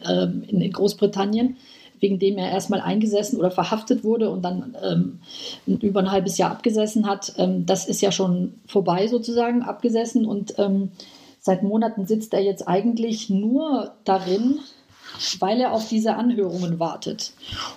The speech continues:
Und die sind ja jetzt noch mal verschoben worden. Und, ähm, auch die Tatsache, dass er in Isolationshaft sitzt, al-, also all das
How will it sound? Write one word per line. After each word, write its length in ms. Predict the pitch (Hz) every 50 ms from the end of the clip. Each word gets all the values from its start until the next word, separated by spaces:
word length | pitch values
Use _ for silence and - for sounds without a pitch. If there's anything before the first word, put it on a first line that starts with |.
| - _ -
Und 440 | - 196 202 202 190 180 - - 214
die 80 | 220
sind 180 | 226 247 240 220
ja 100 | 220 214
jetzt 220 | 208 202 202 -
noch 160 | 208 208 -
mal 160 | 214 202 190 185
verschoben 540 | - 175 170 - 190 202 220 233 262 254
worden. 300 | 254 247 247 262 277 330 349 370 - _ - _ _ _ _ - _ _ _ _ _ _
Und, 360 | - 214 214 214 208 214 - - -
ähm, 260 | 208 208 208 208 196
auch 200 | - 202 214 -
die 140 | - 233 220
Tatsache, 420 | - 208 214 220 - 269 226 226
dass 180 | 202 202 202 226
er 60 | 202
in 100 | 185 196
Isolationshaft 920 | 185 190 185 185 180 175 - - 220 233 254 262 - 262 240 240 - -
sitzt, 280 | 247 240 226 - - -
al-, 160 | 214 208 - -
also 200 | 214 208 208 208
all 280 | 208 233 262 269 214
das 480 | 175 190 208 165 170 - - - -